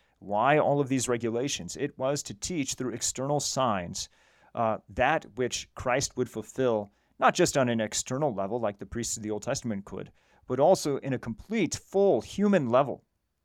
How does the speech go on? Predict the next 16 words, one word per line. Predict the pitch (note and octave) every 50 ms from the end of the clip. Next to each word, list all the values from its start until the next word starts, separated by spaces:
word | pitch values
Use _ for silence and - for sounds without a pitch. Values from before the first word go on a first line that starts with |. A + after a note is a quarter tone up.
| _ -
uh, | - A#2 G#2+ G#2 G2+
to | - -
be | A2+ A2+ A#2 - -
absolutely | A#2+ C3+ D3+ C#3+ - D#3 C#3+ C#3 C#3 G#2+ G#2+ A#2+ A2+
pure | G#2 - - C3 B2+ B2+ B2+ B2+ - -
and | A2+ G#2+ G#2+ -
free | - - A#2+ C3 C#3
from | C3+ - A#2+ A2+ G#2+
sin | - - A#2+ A2+ G#2 G2
so | - - G#2
he | G2 - C3+ C3
could | - B2 G#2+
make | G#2+ A2 A2 -
the | G#2
once-for-all | F#2+ G#2+ G#2+ A2+ - - - A2 G#2+ G#2 G#2 G#2
sacrifice, | - - G#2 G#2+ G#2+ - A2 G#2+ - G#2 G2 F#2+ G2 - - -